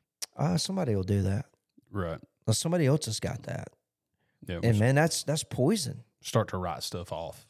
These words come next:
Speaker 2: as though that's somebody's gonna
Speaker 1: Yeah, somebody's got that.
Speaker 2: Yeah. You know what this made me think of?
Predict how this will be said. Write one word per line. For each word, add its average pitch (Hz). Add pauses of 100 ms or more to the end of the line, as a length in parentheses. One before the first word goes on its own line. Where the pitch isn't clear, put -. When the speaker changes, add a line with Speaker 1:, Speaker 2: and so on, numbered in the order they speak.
Speaker 2:
as 95
though 87
that's 87
somebody's 92
gonna -
Speaker 1:
Yeah, -
somebody's 139
got 87
that. - (160)
Speaker 2:
Yeah. 92 (560)
You 120
know 160
what 185
this 135
made 123
me 98
think 98
of? 104